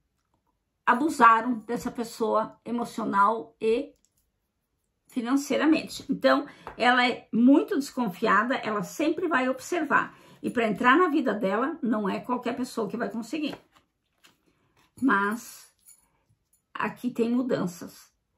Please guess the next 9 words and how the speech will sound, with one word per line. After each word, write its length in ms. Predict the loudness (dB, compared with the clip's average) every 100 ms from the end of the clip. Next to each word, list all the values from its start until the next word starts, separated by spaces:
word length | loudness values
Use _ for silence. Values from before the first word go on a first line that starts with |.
| _ _ _ _ _ _ -6
Essa 240 | -4 -6
carta, 640 | -8 -4 -2 -4 -6 -6 -8 _ _ -10
essa, 360 | -8 -6 -8 -6
a 80 | -4
bênção 440 | 2 2 2 -2
desta 340 | -2 -4 -6
carta 400 | -6 -4 -6 -6
vai 160 | -6 -6
conseguir, 680 | -6 -8 -8 -8 -6 -6